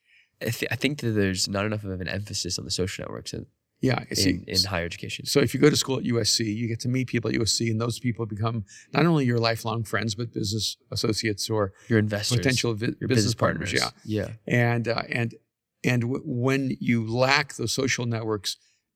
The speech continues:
Speaker 2: you, you lack the dynamics of the opportunities that help people succeed. And which leads me to the third thing. It's one's education. The second one, social networks. The third one is access to money, where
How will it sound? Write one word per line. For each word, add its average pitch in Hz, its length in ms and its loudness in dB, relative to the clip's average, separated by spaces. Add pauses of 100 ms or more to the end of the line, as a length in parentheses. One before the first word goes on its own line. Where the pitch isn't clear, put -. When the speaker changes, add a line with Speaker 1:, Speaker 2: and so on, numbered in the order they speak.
(160)
Speaker 2:
you, 127 360 2
you 135 160 2
lack 131 280 2
the 123 100 0
dynamics 123 960 -2
of 107 240 0
the 113 140 2
opportunities 110 500 -2
that 107 100 2
help 98 120 -4
people 113 240 0
succeed. 113 540 0 (600)
And 123 160 4
which 123 200 2
leads 120 180 2
me 117 60 0
to 113 80 2
the - 20 -10
third 135 200 2
thing. 117 140 -4
It's - 160 -6
one's 127 240 2
education. 110 600 0
The - 100 -6
second 113 220 0
one, 110 80 -2
social 117 320 0
networks. 104 320 -2
The 107 60 -8
third 139 200 2
one 123 180 0
is 107 160 -4
access 113 380 -2
to 113 100 -2
money, 113 400 0 (880)
where 117 420 4